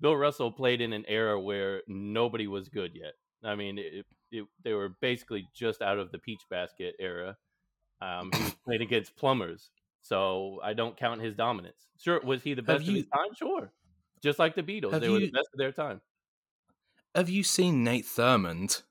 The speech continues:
Speaker 2: in a jersey? He is like, he's like David Robinson, but if David Robinson was more jacked. He
Speaker 1: Is it
Speaker 2: is
Speaker 1: like
Speaker 2: a
Speaker 1: that,
Speaker 2: mountain of a man.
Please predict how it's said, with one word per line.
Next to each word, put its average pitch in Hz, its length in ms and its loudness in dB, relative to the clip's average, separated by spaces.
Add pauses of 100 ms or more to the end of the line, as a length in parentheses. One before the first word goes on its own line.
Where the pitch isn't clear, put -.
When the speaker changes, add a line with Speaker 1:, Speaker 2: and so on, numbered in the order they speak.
(120)
Speaker 2:
in 110 120 0
a 110 100 2
jersey? 104 680 2 (600)
He 170 220 4
is 139 140 4
like, 131 640 4
he's 175 340 2
like 127 240 4
David 131 320 4
Robinson, 110 800 2 (240)
but 120 140 6
if 117 120 -4
David 120 300 2
Robinson 117 460 4
was 107 180 0
more 110 180 4
jacked. - 540 0 (800)
He 139 140 2
Speaker 1:
Is 135 60 4
it 123 60 4
Speaker 2:
is 120 60 0
Speaker 1:
like 117 200 0
Speaker 2:
a 113 60 0
Speaker 1:
that, 113 180 2
Speaker 2:
mountain 117 520 4
of 95 120 -4
a 98 40 -2
man. 90 440 -4